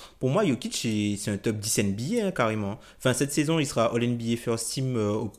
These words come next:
enfin, pour moi, hein, il est All N B A First Team au poste de pivot, puisque Anthony Davis est, est considéré comme un, comme un ailier cette saison. Et, euh, enfin, enfin, pour moi,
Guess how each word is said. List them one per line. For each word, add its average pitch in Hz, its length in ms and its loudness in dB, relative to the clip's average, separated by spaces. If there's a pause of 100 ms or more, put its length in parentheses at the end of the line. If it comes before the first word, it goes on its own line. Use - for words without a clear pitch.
enfin, 104 160 -2
pour 135 260 -2
moi, 147 240 2
hein, 135 60 0
il 113 200 -2
est 120 40 2
All 120 100 4
N 127 120 0
B 120 180 0
A - 20 2
First 120 320 -2
Team 135 260 -2 (280)
au 117 80 -4
poste 120 200 2
de 107 140 2
pivot, 113 300 0
puisque - 180 -8
Anthony 107 380 0
Davis 113 360 -2
est, 98 280 0
est - 80 -8
considéré 107 480 -2
comme 104 200 -2
un, 92 380 -2 (320)
comme 107 200 4
un 104 100 4
ailier 104 280 4
cette 143 200 0
saison. 135 320 -2 (420)
Et, 110 160 4
euh, 101 80 6
enfin, 101 460 0 (240)
enfin, 110 160 -2
pour 101 180 -4
moi, 147 160 0